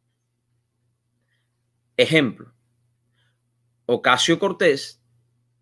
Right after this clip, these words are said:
ha dicho que ella es socialista, Bernie Sanders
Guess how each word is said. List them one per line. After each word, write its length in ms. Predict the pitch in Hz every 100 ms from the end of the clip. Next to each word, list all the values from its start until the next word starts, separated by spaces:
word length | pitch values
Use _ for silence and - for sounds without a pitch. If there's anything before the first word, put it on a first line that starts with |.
| _ _ _ _ _ _ _ _ _
ha 140 | 123
dicho 380 | 113 208 - 139
que 100 | 120
ella 160 | 117 123
es 80 | 123
socialista, 880 | 151 143 180 170 165 165 - 220 - _ _ _ _ _ _ _ _ _ _ _ _ _ _ _ _ _ _ _ _ _ _ _ _ _ _ _ _ _ _ _ _ _ _ _ _ _ _ _ _
Bernie 420 | 110 117 120 143
Sanders 540 | 175 233 196 143 170